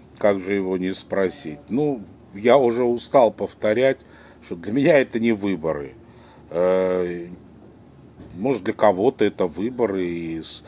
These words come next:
судя по всему, наверное, для кого-то это были выборы. М, я был ни за тех и ни за других. То есть лично передо мной не стояло никакого выбора,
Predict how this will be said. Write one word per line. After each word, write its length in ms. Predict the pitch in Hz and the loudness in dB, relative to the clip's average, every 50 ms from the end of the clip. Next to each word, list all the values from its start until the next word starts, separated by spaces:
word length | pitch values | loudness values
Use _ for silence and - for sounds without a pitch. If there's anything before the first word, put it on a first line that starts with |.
| - - - - - | -20 -20 -20 -18 -14
судя 540 | - - - 139 131 123 131 117 113 110 - | -8 -4 -2 0 2 4 6 6 6 6 4
по 160 | - 120 110 | 2 -2 -4
всему, 440 | - - - 110 98 92 101 120 143 | -4 -4 -4 -4 -4 -2 -2 0 2
наверное, 460 | 135 117 107 95 101 110 117 120 110 | 4 4 4 4 2 0 0 -4 -6
для 180 | 92 87 95 | -6 -6 -6
кого-то 540 | - - 98 95 87 90 104 123 - - 101 | -4 0 0 0 0 0 -2 -4 -4 -2 -4
это 240 | 98 95 82 - 90 | -4 -4 -4 -6 -8
были 320 | 82 80 92 104 104 95 | -8 -8 -6 -6 -6 -6
выборы. 560 | 90 82 85 110 123 - 107 120 107 104 101 - - - - - - - - - - - - 92 | -8 -8 -6 -6 -6 -4 -2 -4 -4 -4 -6 -10 -14 -20 -20 -20 -20 -20 -20 -20 -20 -18 -16 -12
М, 640 | 95 95 98 98 95 95 95 92 90 90 90 85 80 78 69 67 65 - - - - - - - - - - - - - 87 - - 87 87 87 | -10 -8 -6 -6 -4 -4 -6 -6 -8 -8 -10 -12 -14 -16 -18 -18 -18 -18 -18 -20 -20 -20 -20 -20 -20 -20 -18 -18 -18 -16 -16 -18 -18 -18 -12 -2
я 240 | 98 127 156 175 175 | 4 4 6 6 6
был 320 | 135 117 139 151 156 151 | 4 4 2 4 4 2
ни 120 | 139 135 135 | 2 0 0
за 180 | 123 139 135 | 2 4 2
тех 260 | 127 - 151 151 - 139 | 4 2 0 0 2 0
и 40 | 123 | 0
ни 120 | 120 117 | 0 -2
за 120 | 101 110 | -2 -2
других. 400 | 104 104 104 98 82 82 80 - - - - - - - - - - - - - - - - - - - - | -4 -4 -4 -4 -6 -8 -8 -8 -10 -14 -18 -20 -20 -20 -20 -20 -20 -20 -20 -20 -20 -20 -20 -20 -20 -8 0
То 80 | 117 | 2
есть 260 | 120 123 - - - - - | 2 2 2 0 -8 -14 -10
лично 440 | 113 123 139 165 156 - - 143 143 | -4 -2 -2 0 -2 -2 0 0 0
передо 440 | - - 143 135 135 123 135 139 139 | 0 2 2 0 2 4 4 4 4
мной 460 | 139 143 165 185 196 180 180 165 - - - - - - - - - - - - - - - - - 85 95 | 4 4 4 4 4 4 4 2 -2 -6 -16 -20 -20 -20 -20 -20 -20 -20 -20 -20 -20 -20 -20 -20 -18 -12 -8
не 340 | 107 113 123 123 127 135 135 | -6 -4 -2 -2 -2 -4 -4
стояло 440 | - - - 175 170 160 139 123 110 | 0 4 6 8 8 8 8 8 6
никакого 580 | 110 110 - 117 110 - 113 107 104 101 104 | 4 2 2 0 0 0 0 0 0 0 0
выбора, 500 | 92 - 87 85 76 73 76 71 71 67 | -2 -2 -6 -8 -8 -8 -10 -10 -12 -12